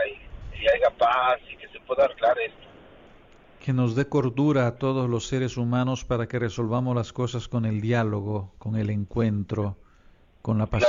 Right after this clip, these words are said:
Speaker 1: que
Speaker 2: paciencia,
Speaker 1: sí.
Speaker 2: y no con las balas ni con los insultos, ¿verdad? Ciertamente, vamos a pedirlo, eh, eh, porque también recuerde que esto, eh, nos incluye a todos, y todos somos
Speaker 1: Sí,
Speaker 2: comunidad
Speaker 1: a
Speaker 2: también
Speaker 1: todos.
Speaker 2: en ese sentido, ¿verdad?
Speaker 1: Sí, sí, sí.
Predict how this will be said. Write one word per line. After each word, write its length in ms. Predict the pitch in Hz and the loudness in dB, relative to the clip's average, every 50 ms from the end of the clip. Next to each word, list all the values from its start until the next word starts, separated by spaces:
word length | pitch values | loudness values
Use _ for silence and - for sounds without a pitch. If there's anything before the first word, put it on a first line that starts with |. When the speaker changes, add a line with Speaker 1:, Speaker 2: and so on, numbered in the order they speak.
| 123 127 | 4 4
Speaker 1:
que 100 | 123 113 107 | 4 2 0
Speaker 2:
paciencia, 440 | - - - 123 127 - - - | -2 -2 0 0 2 2 2 0
Speaker 1:
sí. 0 | - - - - - - - - - - - - - - | -4 -8 -16 -18 -20 -20 -20 -20 -20 -20 -20 -20 -14 -6
Speaker 2:
y 100 | - 120 | -2 0
no 180 | 120 117 120 113 | 0 2 0 0
con 180 | - 131 120 113 | 0 0 0 2
las 220 | 110 107 104 98 | 2 0 0 0
balas 380 | 101 113 110 110 107 107 104 107 | 0 0 2 2 2 0 0 -2
ni 120 | 107 107 | -2 -4
con 160 | 98 - 110 104 | -4 -2 -2 -2
los 160 | 98 - - | -2 -4 -4
insultos, 580 | 98 98 - - 107 98 90 90 - 95 87 | -6 -6 -6 -6 -6 -6 -6 -6 -6 -6 -6
¿verdad? 280 | 90 92 92 98 95 92 | -6 -6 -4 -4 -4 -4
Ciertamente, 720 | - - 139 135 117 - - 107 101 101 95 95 - 110 | -2 -2 -2 -2 0 -2 -2 -2 -2 -2 -2 -4 -4 -2
vamos 320 | 107 127 135 135 131 - - | 0 0 0 0 0 0 -2
a 100 | 117 - | -2 0
pedirlo, 420 | - 120 117 123 123 120 120 120 117 | 0 0 2 2 2 2 2 2 2
eh, 120 | 120 - | 2 2
eh, 140 | 127 127 123 | 0 0 0
porque 300 | 120 - 147 - - 139 | 0 -2 -4 -2 -2 0
también 340 | - 139 131 143 156 151 139 | 0 0 0 0 0 0 -2
recuerde 360 | 143 117 139 143 135 131 135 | -2 0 0 0 0 0 0
que 100 | - 147 | -2 -2
esto, 260 | 131 - - 147 123 - - - - - - - - - - | -4 -2 -2 -4 -4 -4 -8 -18 -20 -20 -20 -20 -20 -8 -2
eh, 240 | - 120 117 - - - - - - - - - 175 - | 0 0 0 0 -2 -6 -16 -20 -20 -18 -16 -14 -10 -4
nos 340 | 143 131 131 135 131 - - | -2 0 2 2 0 0 0
incluye 440 | 139 131 123 - 165 170 160 139 131 | 0 0 0 2 4 4 6 6 4
a 100 | 123 123 | 2 2
todos, 680 | - - 117 107 87 87 82 - - - - - - - - - | 2 2 2 4 2 2 -2 -2 -6 -8 -10 -12 -14 -16 -16 -10
y 80 | - 117 | -8 -6
todos 300 | 107 - 139 135 120 - | -2 0 2 2 2 2
somos 240 | - 131 123 120 - | 0 0 0 -2 -2
Speaker 1:
Sí, 60 | - | -2
Speaker 2:
comunidad 480 | - 120 117 117 135 - 117 123 123 131 | 0 0 2 2 2 4 4 4 4 4
Speaker 1:
a 20 | |
Speaker 2:
también 300 | 127 120 113 110 113 123 | 2 2 0 2 2 2
Speaker 1:
todos. 60 | 113 113 107 | 2 2 2
Speaker 2:
en 20 | 110 | 2
ese 180 | 107 - - 101 | 0 -2 -4 -4
sentido, 640 | - - 104 98 95 - 101 95 87 90 90 87 | -4 -4 -4 -4 -4 -4 -4 -4 -2 -2 -2 -2
¿verdad? 320 | 90 90 92 95 95 90 - - - - - - - - - - - - - - - - - - - - - - - | -2 -2 -2 -2 -2 -2 -4 -8 -12 -12 -10 -10 -8 -8 -8 -8 -8 -10 -10 -10 -10 -12 -12 -10 -8 -6 -6 -2 0
Speaker 1:
Sí, 60 | 131 | 0
sí, 680 | 131 139 131 131 135 131 127 - - - - - - - - | 2 2 4 4 4 4 2 2 -2 -10 -14 -14 -12 -12 -12
sí. 300 | - - - - - | -10 -6 -6 -4 -4